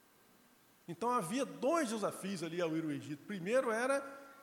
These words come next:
o confronto com o faraó. Essa era, era coisa hercúlea, era fora do comum,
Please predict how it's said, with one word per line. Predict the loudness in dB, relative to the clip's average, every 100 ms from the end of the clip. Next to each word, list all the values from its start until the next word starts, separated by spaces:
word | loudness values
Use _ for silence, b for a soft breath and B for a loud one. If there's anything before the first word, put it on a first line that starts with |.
| -18
o | -10
confronto | -2 -2 -2 -2 -2
com | -4
o |
faraó. | -2 -2 0 -2 -4
Essa | -4 -2 -4
era, | -4 -2
era | -2
coisa | 0 2 2 0
hercúlea, | -6 0 4 4 4
era | 0 -4
fora | -8 -2 -2
do | -2
comum, | -2 -2 -2 -2